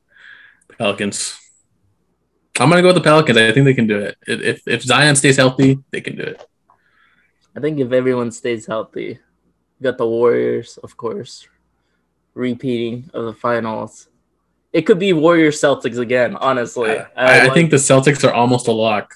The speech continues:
Speaker 1: Like,
Speaker 2: And it's
Speaker 1: this
Speaker 2: crazy, like, they're doing this without a head coach.
Speaker 1: I'm just looking at the East teams right now, and I don't see,
Speaker 2: The
Speaker 1: like,
Speaker 2: only team
Speaker 1: maybe
Speaker 2: that I have is the Bucks, I think.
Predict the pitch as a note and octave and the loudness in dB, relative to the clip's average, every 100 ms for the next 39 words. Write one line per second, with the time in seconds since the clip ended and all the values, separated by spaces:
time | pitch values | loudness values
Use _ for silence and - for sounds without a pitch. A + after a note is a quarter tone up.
0 | - G2+ - _ _ _ _ _ _ _ | -14 -14 -16 _ _ _ _ _ _ _
1 | _ _ _ _ C3+ D3 B2 A#2+ D3 C#3+ | _ _ _ _ 0 0 0 4 4 4
2 | - - - B2+ C3+ C#3+ C#3 C3+ C3 A#2 | 0 -4 -8 -2 0 2 0 -2 -2 0
3 | A#2 A#2+ A#2+ A2+ A#2+ A#2 A2 - _ _ | 2 2 0 -2 -2 -4 -4 -12 _ _
4 | _ _ _ _ _ _ _ _ _ _ | _ _ _ _ _ _ _ _ _ _
5 | _ _ _ _ - C#3+ D3 C#3 D#3 F#2+ | _ _ _ _ 2 4 4 4 4 2
6 | C3 C#3+ - - C#3 C3 A2+ G#2 G#2 G#2 | 2 2 0 2 4 4 4 2 0 -2
7 | G#2 G2+ G#2 G#2 A#2 - - A#2+ A#2 A2 | -4 -6 -6 -4 -4 -4 -6 -2 -2 -2
8 | A#2+ F3+ A#3 A#3+ D3+ B2 G3+ F#3 F3+ D#3 | 4 6 6 2 2 0 2 2 2 2
9 | E3 - D3+ E3+ D3 C3 A#2+ A#2+ A#2 - | -2 -6 -4 -6 -4 -6 -2 -4 -4 -10
10 | _ _ _ B2+ A#2 - - G#2+ - G#2+ | _ _ _ 0 0 -4 -10 -10 -8 -10
11 | E2 | -10